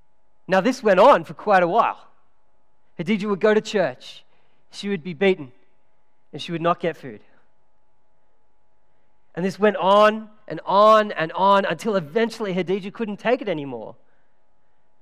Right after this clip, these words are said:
But instead of abandoning her faith, she went to the pastor of the church and she said, "Pastor, please help me. This is what's happening at home." And he immediately gave her some food and he introduced her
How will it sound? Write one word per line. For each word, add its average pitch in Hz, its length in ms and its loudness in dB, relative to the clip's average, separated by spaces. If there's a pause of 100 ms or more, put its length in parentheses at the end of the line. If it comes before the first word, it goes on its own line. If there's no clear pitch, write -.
(100)
But 202 120 2
instead 233 320 2
of 202 80 -4
abandoning 226 680 2
her 185 140 -6
faith, 165 380 0 (340)
she - 160 -14
went 208 180 -2
to 202 80 -18
the 196 80 -8
pastor 208 480 2
of 175 60 -12
the 170 80 -10
church 175 320 -4
and 170 80 -14
she - 100 -18
said, 151 220 -10
"Pastor, 165 340 -6
please 156 280 -14
help 147 200 -4
me. 113 160 -16 (840)
This 185 160 -8
is 175 120 -12
what's 170 200 -6
happening 156 420 -4
at 127 80 -12
home." 117 300 -10 (920)
And 135 80 -14
he 165 100 -6
immediately 175 500 -2
gave 165 260 2
her 196 80 -8
some 208 180 -16
food 147 380 -12 (1400)
and 165 120 -6
he 180 140 -8
introduced 196 800 -8
her 113 240 -8